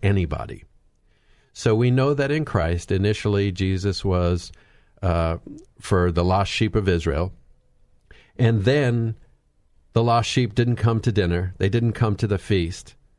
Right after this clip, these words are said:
So God told the servants, "Go and get everybody else." So now we're sitting at this big banquet table, and what we choose to eat,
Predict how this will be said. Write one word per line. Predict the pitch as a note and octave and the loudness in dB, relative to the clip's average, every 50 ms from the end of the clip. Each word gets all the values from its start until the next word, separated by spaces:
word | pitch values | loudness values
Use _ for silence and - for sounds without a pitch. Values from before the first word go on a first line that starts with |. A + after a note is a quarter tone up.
| _ _ _ _ _ - | _ _ _ _ _ -6
So | - - A2 G2+ | -2 0 0 2
God | F#2 A2 G#2+ G#2 G#2 G#2 - - | 2 2 2 2 0 -2 -4 -2
told | - A2 G#2 G2+ F#2+ G2 F#2+ E2+ | 0 2 2 2 2 0 0 0
the | E2+ G2+ | -2 -4
servants, | E2+ - - G#2 G2 F2+ F2+ F#2 F2 E2+ - | -4 -2 0 0 2 2 0 0 -2 -2 -2
"Go | - G2+ F#2 F#2 | 0 0 2 2
and | F2+ F2+ | 0 0
get | D#2+ D#2+ E2 | 0 0 0
everybody | E2+ F#2 G2 G2+ F#2+ E2 F2 E2 E2 E2+ C#2+ | 0 0 0 0 0 0 0 -2 -2 -4 -4
else." | G#1+ - - - - - _ _ _ _ _ _ _ _ | -6 -10 -14 -20 -20 -20 _ _ _ _ _ _ _ _
So | - - B2 | -2 0 2
now | A#2 B2 D3 E3+ | 2 2 2 2
we're | F#3 F#3 D#3+ | 2 2 0
sitting | C3+ - - D3 C3+ C3+ C3 | 0 0 0 0 0 2 2
at | B2 A2+ - | 0 0 0
this | - G2+ F2+ | -2 -2 -2
big | - - C#3 D3+ D3 A#2 - | -2 -2 -2 -2 -2 -2 -2
banquet | A#2+ G#2+ A2 G#2+ G2+ - G2 E2+ - | 0 0 0 0 -2 -2 -2 -4 -2
table, | - - D#2+ D#2 D2+ - D2+ D2+ - - | -2 -2 0 0 0 -2 -4 -6 -2 0
and | A#2+ A#2 A#2 | 0 2 2
what | A2 A#2+ D#3+ G3 G3+ F#3+ | 2 0 0 -2 -2 -2
we | F3+ G#3 A3 | -2 -4 -4
choose | A3+ - - - G3+ F#3 F3+ E3+ - - | -4 -6 -6 -4 -2 -2 -2 -2 -4 -6
to | - C3+ - C3+ | -6 -4 -2 0
eat, | A2+ G2+ F2 F#2 | 0 0 0 -4